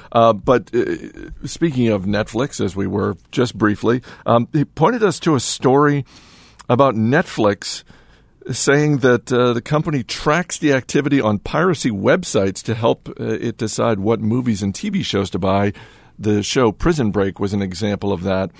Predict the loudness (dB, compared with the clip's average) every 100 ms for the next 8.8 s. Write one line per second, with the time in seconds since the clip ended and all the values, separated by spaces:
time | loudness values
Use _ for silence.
0 | -20 -20 _ -4 0 0 0 2 2 2
1 | -2 -4 -2 -4 -4 -4 -2 -2 -4 -4
2 | -2 -2 -4 -4 -2 0 -2 -2 -2 -4
3 | -6 -2 -2 0 -2 -2 -2 -2 0 2
4 | 0 -4 -10 -20 -20 -20 _ -2 0 0
5 | 2 2 4 2 -2 -2 -2 -2 -6 -2
6 | -4 0 0 0 -2 -2 -2 -4 -2 -4
7 | -2 -4 -2 -2 -6 -14 _ -8 -2 0
8 | 0 -4 -2 -4 -4 -2 -2 -2